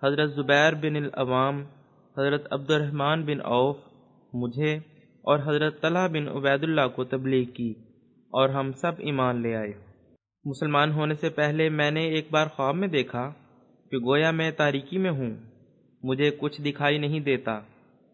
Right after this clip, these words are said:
ایک دم میرے سامنے چاند روشن ہو گیا اور میں اس کے پیچھے چل پڑا۔ میں نے دیکھا کہ مجھ سے پہلے حضرت زید بن حارثہ اور حضرت علی بن ابی طالب اور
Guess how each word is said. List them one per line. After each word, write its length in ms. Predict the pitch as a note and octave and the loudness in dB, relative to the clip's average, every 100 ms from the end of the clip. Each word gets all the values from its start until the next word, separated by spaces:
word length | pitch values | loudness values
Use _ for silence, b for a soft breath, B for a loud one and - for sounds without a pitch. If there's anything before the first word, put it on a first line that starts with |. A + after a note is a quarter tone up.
| _ _ - | _ _ -4
ایک 320 | C#3 C#3+ C3+ | 0 2 2
دم 180 | D3 D#3 | 2 2
میرے 280 | D3+ D3+ D#3 | 2 2 0
سامنے 580 | - D3 D#3 D#3 D#3 D#3 | 0 0 0 0 -2 -2
چاند 380 | D#3 D3 D#3+ | 0 0 2
روشن 340 | D#3 C#3 C#3+ C3 | 0 -2 -2 -2
ہو 200 | B2 A2+ | -2 0
گیا 180 | A2 G2+ G2+ - _ _ _ _ | -2 -2 -8 -20 _ _ _ _
اور 180 | - B2 | -2 0
میں 240 | B2+ C#3+ | 2 0
اس 180 | D3+ D3 | 0 -4
کے 120 | D3+ | -6
پیچھے 300 | C#3+ C#3+ D#3 | -6 -6 -4
چل 240 | C#3+ A#2 A#2+ | 0 -2 -2
پڑا۔ 340 | A#2+ A#2 A#2+ A#2+ - _ _ _ _ _ - | -2 -2 -4 -10 -20 _ _ _ _ _ -4
میں 160 | A#2 B2 | -2 0
نے 100 | B2+ | 2
دیکھا 420 | C3 C3+ C#3+ C#3 | 2 2 0 0
کہ 140 | D3 | -2
مجھ 200 | C#3 C#3 | -2 -4
سے 140 | - D3 | -6 -4
پہلے 440 | C#3+ C#3+ C#3+ D3 | -2 0 0 0
حضرت 360 | C#3+ D3 D3+ C#3 | 0 0 0 2
زید 220 | C#3 D3 C#3+ | 2 2 -2
بن 120 | D3 | -2
حارثہ 540 | C#3+ C#3+ - D3+ D3 D3 b b b b _ | 0 -2 0 0 0 -4 b b b b _
اور 140 | - B2+ | -6 -2
حضرت 480 | C3+ C3+ C#3 - | 0 2 0 0
علی 240 | C#3+ D3+ D#3+ | 0 2 0
بن 220 | D3+ D3+ - | -2 -4 -4
ابی 220 | C#3+ C#3+ | -4 -2
طالب 420 | C#3 C#3 C#3+ D3+ D3+ - b b b b | 2 2 2 0 -4 -14 b b b b
اور 180 | C3+ | 2